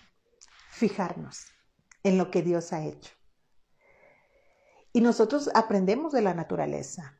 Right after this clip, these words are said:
aprendemos de la creación de Dios. Por eso, Él así se lo aconsejó a sus discípulos. Fíjense,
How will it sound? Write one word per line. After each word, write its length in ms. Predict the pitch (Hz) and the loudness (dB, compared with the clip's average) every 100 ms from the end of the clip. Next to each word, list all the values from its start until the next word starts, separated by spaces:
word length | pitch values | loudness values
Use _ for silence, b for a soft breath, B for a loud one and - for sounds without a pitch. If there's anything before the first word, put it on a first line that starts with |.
| _ | _
aprendemos 600 | 165 170 185 175 170 196 | -2 0 0 -2 -4 -2
de 80 | 208 | -2
la 100 | 185 | -2
creación 400 | 175 160 190 175 | -4 -6 -4 -4
de 100 | 190 | -2
Dios. 280 | 202 247 - | -2 -4 -4
Por 240 | - 233 | 0 4
eso, 680 | 247 339 - 254 254 285 - b b b b b - | 4 2 -2 -4 -4 -6 -16 b b b b b 2
Él 200 | 233 262 | 4 2
así 200 | 262 233 | 0 -2
se 120 | 240 | 0
lo 100 | 214 | 0
aconsejó 460 | 208 185 185 185 | -2 -4 -4 -4
a 40 | 180 | -4
sus 200 | - 170 | -6 -10
discípulos. 720 | - 196 190 156 156 - _ _ _ | -10 -10 -12 -16 -20 -20 _ _ _
Fíjense, 720 | - 262 - 214 196 143 | 0 2 2 0 0 -8